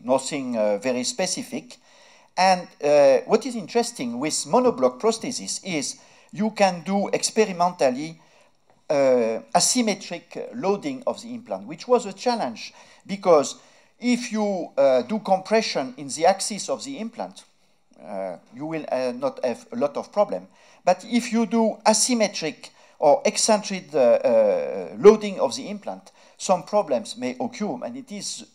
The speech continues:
the life, the, the life of our implant. So the same as for the lumbar level,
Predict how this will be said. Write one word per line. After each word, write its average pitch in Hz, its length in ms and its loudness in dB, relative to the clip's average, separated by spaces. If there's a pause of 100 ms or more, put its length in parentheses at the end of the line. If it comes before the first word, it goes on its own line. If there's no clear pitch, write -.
(100)
the 120 80 -10
life, 151 380 0
the, 110 120 -8
the 110 240 -8
life 175 320 4
of - 140 -4
our 110 260 0
implant. - 440 -14 (1200)
So 277 200 4
the 208 140 4
same 226 380 4
as 156 300 2
for 151 260 4
the 151 100 -4
lumbar 160 340 4
level, 151 340 2